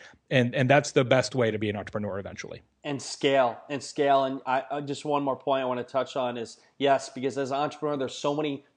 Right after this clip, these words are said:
Speaker 2: things coming at you, and it's like, you wanna say yes to all of them, learn to say no. But the one thing to know is time is our most valuable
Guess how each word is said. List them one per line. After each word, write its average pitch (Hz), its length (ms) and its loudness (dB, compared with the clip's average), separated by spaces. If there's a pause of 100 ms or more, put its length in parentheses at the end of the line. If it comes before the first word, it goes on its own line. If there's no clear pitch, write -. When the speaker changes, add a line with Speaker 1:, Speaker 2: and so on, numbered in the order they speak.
Speaker 2:
things 156 280 2
coming 156 240 0
at 139 200 0
you, 196 200 4
and 139 100 0
it's 127 100 -6
like, 131 140 -2
you 147 80 -2
wanna 151 140 -2
say 147 160 -6
yes 147 260 -2
to - 60 -4
all 127 100 2
of 123 60 0
them, 123 240 -4
learn 151 160 2
to 147 40 -4
say 143 200 -4
no. 147 380 2 (520)
But - 260 4 (340)
the 151 100 6
one 175 240 6
thing 202 160 -2
to 143 100 -2
know 135 240 0
is 123 160 -4
time 170 480 -2
is 147 160 -4
our 139 100 0
most 139 500 0
valuable 135 760 0